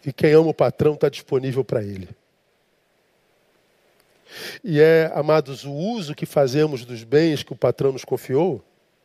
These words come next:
é que determinará a recompensa que cada um terá dele. Porque aqueles que multiplicaram porque amavam o patrão, ouviram dele: "Muito bem, servo bom e fiel, sobre o pouco foste fiel, sobre o muito colocarei.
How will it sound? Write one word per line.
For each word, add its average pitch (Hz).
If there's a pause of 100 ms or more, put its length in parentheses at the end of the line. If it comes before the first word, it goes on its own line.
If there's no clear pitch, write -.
(800)
é 165
que 202
determinará 190
a 170
recompensa 175
que -
cada 170
um 165
terá 165
dele. 151 (1120)
Porque 165
aqueles 185
que -
multiplicaram 196
porque 175
amavam 131
o 123
patrão, 175 (1700)
ouviram 226
dele: 202 (260)
"Muito 196
bem, 202
servo 165
bom 165
e -
fiel, 165
sobre 160
o -
pouco -
foste 156
fiel, 170
sobre 180
o 175
muito 175
colocarei. 190